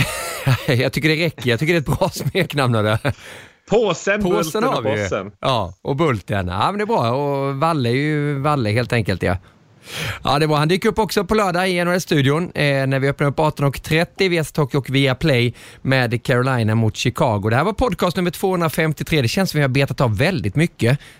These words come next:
Speaker 1: Början på Harald Lyckners frågorna och fram till Säcken i Visby Roma. Och så pratat en del N H L också. Vi har greppat hela hockeyfamiljen i stort sett som vanligt. Tack så mycket, Erik.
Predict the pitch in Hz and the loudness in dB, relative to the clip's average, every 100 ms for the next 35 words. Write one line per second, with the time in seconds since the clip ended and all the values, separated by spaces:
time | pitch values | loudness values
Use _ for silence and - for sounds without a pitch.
0 | _ 120 143 131 120 139 131 131 139 139 | _ 0 2 2 2 2 2 4 2 2
1 | 147 - 120 - 143 131 117 123 165 131 | 0 0 0 2 0 2 2 2 2 0
2 | 110 120 - 190 151 - - 117 117 117 | 2 0 0 0 -2 -2 0 0 0 0
3 | 120 - 135 139 113 95 95 - - - | -2 -2 0 2 4 2 0 -4 -16 -18
4 | - - 113 - 113 113 110 104 107 107 | -12 -2 -2 0 0 2 2 2 2 4
5 | 107 101 104 - 101 110 - 214 208 240 | 2 2 0 0 0 2 2 2 0 0
6 | - 139 180 151 160 - 135 117 - - | 0 2 2 4 2 2 2 2 0 -16
7 | - 147 143 120 107 113 - 135 - 113 | -4 0 2 2 2 0 0 -4 -2 -2
8 | 110 120 120 104 175 156 214 220 156 117 | 0 2 2 2 0 2 0 2 2 2
9 | 143 - | 0 -4